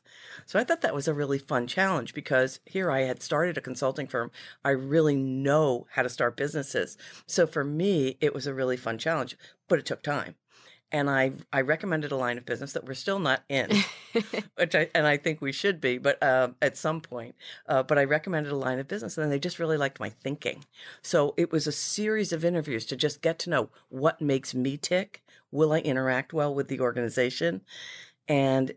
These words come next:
Speaker 1: ultimately, you know, they just decided that I, I think they liked the broad
Speaker 2: Mm-hmm.
Speaker 1: aspects of my skill set, and they thought that I could, I could serve them well.
Speaker 2: So what was your first month like at the company?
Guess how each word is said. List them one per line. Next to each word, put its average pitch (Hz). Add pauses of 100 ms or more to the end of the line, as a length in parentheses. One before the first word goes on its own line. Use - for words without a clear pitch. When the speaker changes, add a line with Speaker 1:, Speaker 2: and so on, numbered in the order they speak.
(380)
Speaker 1:
ultimately, 131 (180)
you 131
know, 131 (200)
they 127
just 120
decided 123
that 120 (560)
I, 151
I 139
think 190
they 147
liked 135
the 135
broad 123
Speaker 2:
Mm-hmm. 175
Speaker 1:
aspects 120
of 123
my 113
skill 120
set, 156 (400)
and 123
they 123
thought 117
that 120
I 110
could, 110
I 113
could 113
serve -
them -
well. - (340)
Speaker 2:
So -
what 190
was 208
your 185
first -
month 151
like 131
at 135
the -
company? 127